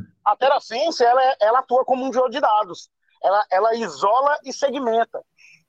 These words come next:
Então, assim, mas onde que eu vou usar isso, cara? Aonde eu preciso isolar totalmente. Quer ver um, uma indústria, sei lá, de papel e celulose que usa muito cis? Eu vou isolar esse cara.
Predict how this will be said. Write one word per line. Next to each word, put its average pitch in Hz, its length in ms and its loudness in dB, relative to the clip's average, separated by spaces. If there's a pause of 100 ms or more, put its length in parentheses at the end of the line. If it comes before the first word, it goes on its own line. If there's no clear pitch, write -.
(120)
Então, 220 200 -2
assim, 285 280 -6
mas 294 160 0
onde 427 180 0
que 403 60 -2
eu 370 60 2
vou 320 140 2
usar 247 300 2
isso, 185 220 -8
cara? 202 300 4
Aonde 240 420 2
eu 247 320 2 (180)
preciso 220 460 -2
isolar 262 460 2
totalmente. 277 380 0
Quer 220 100 -2
ver 269 80 2
um, 233 260 -2 (380)
uma 233 180 2
indústria, 262 340 0
sei 262 120 0
lá, 233 100 2
de - 80 -4
papel 233 240 0
e 233 40 0
celulose 214 500 2
que 196 100 -6
usa 208 180 2
muito 214 180 0
cis? - 520 -2 (240)
Eu 175 120 -2
vou 156 100 0
isolar 226 420 2
esse 226 140 -8
cara. 247 420 0